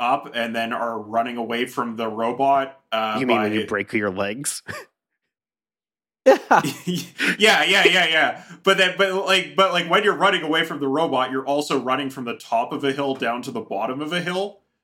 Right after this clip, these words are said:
Speaker 1: So
Speaker 3: Mm-hmm.
Speaker 1: it's way more, uh, three D than the, the Xenosaga One dungeons.
Speaker 2: Yeah, and the camera transitions are good instead of abrupt. There's,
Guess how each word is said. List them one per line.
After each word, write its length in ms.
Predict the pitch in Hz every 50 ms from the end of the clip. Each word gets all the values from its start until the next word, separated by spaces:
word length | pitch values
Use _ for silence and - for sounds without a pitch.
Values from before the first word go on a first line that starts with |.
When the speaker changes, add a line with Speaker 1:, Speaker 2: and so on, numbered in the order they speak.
| _
Speaker 1:
So 320 | - - 156 143 143 139 135
Speaker 3:
Mm-hmm. 140 | 131 123 120
Speaker 1:
it's 140 | 135 - -
way 580 | 127 120 120 127 147 170 190 196 190 185 180 180
more, 680 | 170 156 147 147 151 147 147 139 135 131 127 127 - - _ _ _ -
uh, 440 | 135 127 120 117 110 110 110 107 107 - _
three 340 | - - 127 139 156 151 131
D 320 | 120 131 135 127 110 98
than 220 | 92 107 110 110 107
the, 280 | 110 110 107 104 101 101
the 460 | 110 120 113 110 107 107 107 104 101 -
Xenosaga 640 | 113 110 117 117 113 113 110 - 117 107 101 101 101
One 280 | 101 101 104 104 98
dungeons. 340 | 90 92 92 87 - 78 82 -
Speaker 2:
Yeah, 140 | 143 120 101 - _ _ _ -
and 120 | 131 127
the 80 | 143 135
camera 280 | - - 131 - 135
transitions 520 | 123 - 131 117 117 120 110 - 117 98 101
are 80 | 95
good 320 | 90 - 110 101 95 90 101
instead 320 | 101 101 - - 113 101
of 100 | 101 104
abrupt. 540 | 98 90 - - 107 101 95 - - - -
There's, 260 | 107 104 101 101 -